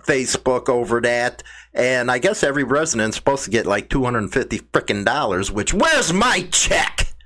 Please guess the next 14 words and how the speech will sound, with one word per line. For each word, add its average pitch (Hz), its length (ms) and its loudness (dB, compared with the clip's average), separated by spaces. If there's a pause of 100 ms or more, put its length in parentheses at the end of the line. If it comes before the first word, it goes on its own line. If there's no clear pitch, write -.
(1400)
Been 131 260 0
waiting, 139 440 0
but 139 140 0
it's 147 140 -2
Illinois. 113 400 0
It'll 107 140 -4
probably 110 260 0
go 107 160 -2
into 101 160 -4
some 98 180 -4
politicians', 95 760 -2
uh, 80 160 0
pockets. - 680 -4 (720)
But 139 300 0